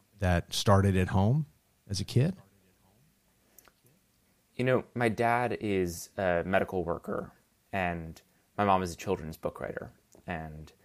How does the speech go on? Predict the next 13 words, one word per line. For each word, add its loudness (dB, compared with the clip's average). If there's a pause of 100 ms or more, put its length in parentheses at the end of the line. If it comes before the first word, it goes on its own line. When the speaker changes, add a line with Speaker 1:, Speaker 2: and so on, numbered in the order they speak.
(140)
Speaker 2:
has -2
devoted 2
her -2
life -2
to -2 (140)
uplifting -2
and -8
telling -8
the -10
stories -8
of -10
others. -4 (800)
And 0